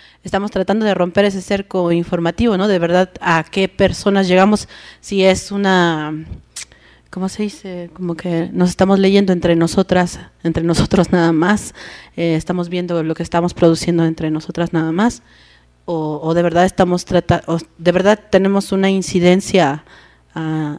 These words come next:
en, en la sociedad, ¿no? De verdad, si, si estamos tratando algo, de cambiar algo,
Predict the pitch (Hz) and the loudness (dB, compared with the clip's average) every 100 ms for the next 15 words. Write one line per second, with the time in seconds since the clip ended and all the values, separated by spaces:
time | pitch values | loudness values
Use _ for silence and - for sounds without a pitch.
0 | - 160 160 - 160 151 147 156 - 165 | -10 -10 -10 -8 -8 -6 -6 -6 0 4
1 | 214 170 156 226 180 156 156 160 - 185 | 4 4 0 0 0 0 0 -2 -4 -8
2 | 170 175 - 165 160 156 165 170 - - | -8 -10 -14 -14 -14 -12 -10 -10 -8 -4
3 | 196 190 175 180 185 180 - - 185 185 | 0 2 4 4 2 2 -2 -4 0 2
4 | 180 180 165 170 196 214 254 | 2 0 2 2 2 2 0